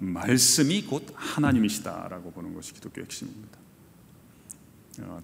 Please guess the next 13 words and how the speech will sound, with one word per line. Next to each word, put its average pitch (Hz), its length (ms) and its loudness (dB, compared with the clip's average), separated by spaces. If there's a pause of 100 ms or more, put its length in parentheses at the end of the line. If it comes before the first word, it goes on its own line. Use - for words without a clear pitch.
태초에로 156 720 0
시작하는 113 340 0
책이 101 260 -4
두 - 140 -12
권 92 160 -2
있죠. - 320 -4
지금 98 240 -4
우리가 90 180 0
읽고 - 160 -8
있는 95 180 -6
이 - 120 -6
책, 139 220 -8 (220)
창세기, 120 800 -2